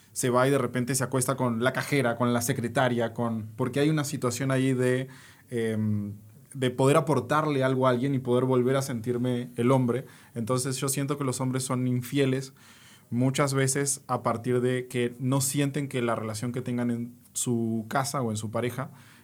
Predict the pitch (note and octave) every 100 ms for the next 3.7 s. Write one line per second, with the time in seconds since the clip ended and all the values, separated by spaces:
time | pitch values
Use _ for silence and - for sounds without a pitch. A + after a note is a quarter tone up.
0 | - - A2+ A2 A2 G#2+ G#2+ A2+ G#2+ B2+
1 | C3 B2+ B2 C3 A#2+ A2+ A2+ A2 B2 A#2+
2 | B2+ A2 A2+ A#2 B2+ A#2+ A2 A2+ A#2+ B2
3 | A2 G#2+ A2 A2 G#2+ A#2+ A2+